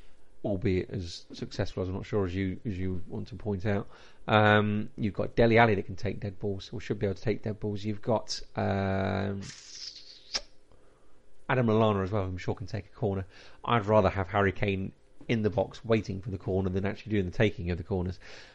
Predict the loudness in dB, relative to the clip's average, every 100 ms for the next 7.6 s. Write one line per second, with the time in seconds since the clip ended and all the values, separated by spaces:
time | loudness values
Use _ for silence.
0 | 2 10 10 10 4 -4 -16 -20 -20 -20
1 | -20 -20 -20 -20 -20 -20 -20 -20 -6 4
2 | 6 6 6 6 8 6 0 -10 -16 -18
3 | -18 -20 -20 -20 -20 -20 -20 -20 -20 _
4 | -6 4 4 6 4 4 2 2 4 2
5 | 2 2 2 2 2 2 -2 2 0 0
6 | 0 4 6 4 4 2 2 2 2 0
7 | -4 0 0 2 0